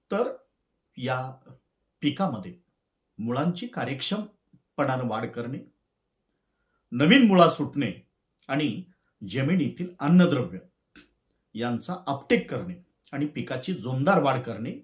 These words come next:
हे आयबीएचं महत्त्वाचं कार्य आहे. आणि मग याचा वापर, याचा वापर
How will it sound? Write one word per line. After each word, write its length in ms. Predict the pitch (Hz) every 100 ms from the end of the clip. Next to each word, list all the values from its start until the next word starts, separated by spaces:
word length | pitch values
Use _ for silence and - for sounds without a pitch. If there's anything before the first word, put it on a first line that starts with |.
| _ _ _
हे 200 | 185 240 -
आयबीएचं 680 | 139 123 180 113 - 190
महत्त्वाचं 580 | 170 107 - 104 90 180 - _ _
कार्य 320 | 165 156 139 101
आहे. 240 | 92 92 - _ _ _ _ _
आणि 140 | 165 214
मग 160 | 233
याचा 260 | 202 180 254
वापर, 400 | 185 160 - - - _ _ _ - _ _ _ _ _ _ _ 143
याचा 340 | 151 - 233
वापर 380 | 196 156 208